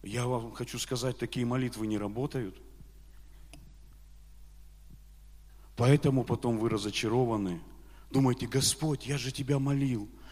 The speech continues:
я Тебя просила, чтобы Ты был со мною,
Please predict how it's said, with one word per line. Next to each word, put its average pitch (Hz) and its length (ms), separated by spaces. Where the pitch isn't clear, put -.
я 143 140
Тебя 147 280
просила, 165 640
чтобы 160 360
Ты 156 140
был 139 280
со 127 200
мною, 110 520